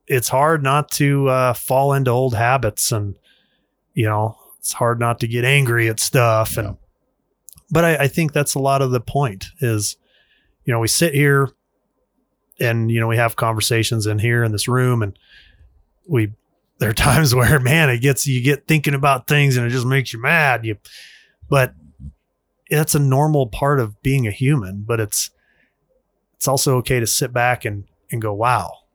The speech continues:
Speaker 1: I need to stop that."
Speaker 2: Yeah. And, you know, uh, before we started recording, you were talking about if, uh, why don't you, why don't you, why don't you share that about standing? If you don't
Speaker 1: Oh,
Speaker 2: stand
Speaker 1: yeah.
Speaker 2: for
Speaker 1: Yeah.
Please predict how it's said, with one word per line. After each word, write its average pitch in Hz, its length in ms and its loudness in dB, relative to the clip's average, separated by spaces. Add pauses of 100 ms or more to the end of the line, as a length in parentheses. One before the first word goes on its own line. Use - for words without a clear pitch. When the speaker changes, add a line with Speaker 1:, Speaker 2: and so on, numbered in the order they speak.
(800)
Speaker 1:
I 127 80 -4
need 123 160 -2
to 110 80 -6
stop 139 400 0
that." 87 400 -10
Speaker 2:
Yeah. 160 400 0
And, 90 120 2
you 95 100 4
know, 92 500 0
uh, 87 240 0
before 85 300 -2
we 87 100 0
started 82 260 -2
recording, 76 680 0 (160)
you 92 160 0
were 78 160 -2
talking 76 300 -4
about 71 340 -2
if, 73 340 -8
uh, 76 360 -6 (600)
why 147 60 -6
don't 185 200 -6
you, 294 60 -10
why 165 120 -6
don't 147 180 -6
you, - 160 -8 (320)
why 123 80 -8
don't 120 140 -8
you 95 60 -4
share 82 300 -2
that 64 240 -4 (300)
about 78 180 -4
standing? 65 600 -4 (1400)
If - 100 -10
you - 60 -2
don't 156 160 2
Speaker 1:
Oh, - 20 2
Speaker 2:
stand 113 220 -2
Speaker 1:
yeah. 113 320 0
Speaker 2:
for 65 200 -4
Speaker 1:
Yeah. 65 60 -10